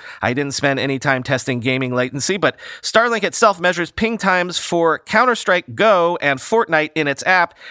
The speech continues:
and I rarely saw those numbers dip below fifty M S, mostly hovering around eighty-five to a hundred and fifteen M S. Those aren't numbers you'd want to game with unless you like losing.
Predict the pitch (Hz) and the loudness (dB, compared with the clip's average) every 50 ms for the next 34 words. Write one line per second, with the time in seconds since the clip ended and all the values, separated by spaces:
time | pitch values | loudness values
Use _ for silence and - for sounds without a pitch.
0 | - - - 127 131 139 143 135 135 139 139 135 139 131 - 156 131 127 135 131 | -6 -2 0 2 2 2 2 2 0 0 0 0 -2 0 2 2 2 2 0 0
1 | 120 131 120 120 120 113 113 - 120 - - 117 117 113 113 113 110 - - - | -2 -2 -2 -2 -2 -2 -2 -2 -4 -2 -2 -2 0 0 0 -2 -4 -8 -16 -20
2 | - - - - - - 135 - - 131 120 - - 120 117 151 190 170 156 170 | -20 -20 -18 -6 -2 -2 -2 0 -2 -4 -2 0 0 0 2 4 4 4 2 2
3 | - - - - - - _ - 170 208 233 240 - - 202 196 170 175 165 151 | -2 -4 -6 -6 -8 -10 _ 0 2 2 2 2 0 -2 -2 0 2 0 2 2
4 | 165 156 147 - - 131 127 127 123 120 120 117 - - 131 127 127 120 - - | 2 0 0 0 -2 0 0 2 2 0 0 -2 -2 -2 -2 -2 -2 -2 0 0
5 | 117 107 110 107 110 107 - - - - 117 113 107 104 101 101 - - - - | 2 2 2 0 -2 -4 -6 -6 -4 -4 -2 -2 -2 -4 -4 -6 -10 -14 -20 -14
6 | - - 110 101 131 104 104 - - 107 - 120 98 - - - - 180 156 135 | -6 -4 -2 -2 0 -2 -2 -4 -6 -6 -6 -6 -6 -4 -2 -2 -2 0 0 0
7 | 117 110 101 85 82 - - - - - - - - - - - 254 262 262 247 | -2 -2 -2 -4 -4 -6 -6 -6 -8 -14 -18 -18 -6 0 2 2 2 4 2 0
8 | 247 180 208 214 214 208 190 - 180 196 190 156 160 180 165 143 120 110 151 202 | 2 2 2 2 2 0 -2 -2 -4 -4 -4 0 0 0 0 0 -2 -2 -2 0
9 | 233 262 247 196 147 135 175 - - - - - 120 123 127 127 127 123 - - | 0 0 0 2 2 0 0 -2 -8 -14 -8 -6 -4 -2 0 0 0 0 -2 -4
10 | - - - 123 123 117 117 110 104 - 131 160 233 262 196 165 127 - - | -4 -4 -2 -2 0 0 0 -2 -2 -2 -2 0 0 0 2 0 -2 -2 -6